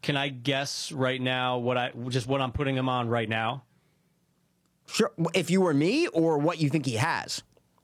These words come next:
Speaker 1: Ah, right now, just in this story, what I think he has.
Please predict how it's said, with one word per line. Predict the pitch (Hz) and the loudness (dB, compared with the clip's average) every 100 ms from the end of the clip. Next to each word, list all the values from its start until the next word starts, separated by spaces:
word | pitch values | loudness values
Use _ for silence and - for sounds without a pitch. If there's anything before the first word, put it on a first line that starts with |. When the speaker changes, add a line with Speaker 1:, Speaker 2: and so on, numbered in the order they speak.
| _ 151 | _ -2
Speaker 1:
Ah, | 185 202 147 | 0 -2 -2
right | 151 165 | -2 0
now, | 165 160 139 131 | -2 0 -2 -2
just | 131 139 - | -4 -4 -2
in | 165 170 | 0 0
this | 143 | -2
story, | - 165 143 123 | -2 0 0 0
what | 120 131 | 0 0
I | 123 | 0
think | 120 120 | -2 -2
he | 113 | 0
has. | 113 101 120 - | 0 -4 -8 -14